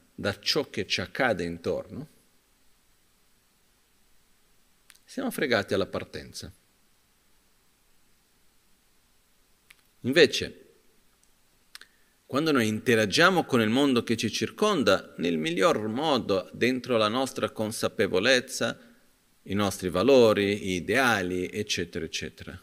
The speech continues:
Però scegliamo consapevolmente di mettere la nostra energia, e per energia intendo dire azioni, parole e pensieri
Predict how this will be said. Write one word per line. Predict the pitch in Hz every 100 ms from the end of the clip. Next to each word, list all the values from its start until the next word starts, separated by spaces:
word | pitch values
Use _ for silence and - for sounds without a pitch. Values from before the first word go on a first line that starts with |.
| _ _ _ _ _ _ _ _ _ _ _
Però | 196 196
scegliamo | 120 - - 123 135 151 123 87 78 76 - _
consapevolmente | - 143 127 113 107 98 110 101 90 92 123 127 82 - - - - _ _ _ _
di | 92 98
mettere | 139 123 - 92 90
la | 90
nostra | 104 110 107 98
energia, | 95 95 87 156 131 98
e | 98
per | 113
energia | 113 113 107 101 175
intendo | 127 107 120 113 113
dire | 107 107 87 90 -
azioni, | 104 101 - - 165 170 165 156
parole | - - 107 110 120 123 120
e | 101
pensieri | - 101 95 - 82 73 76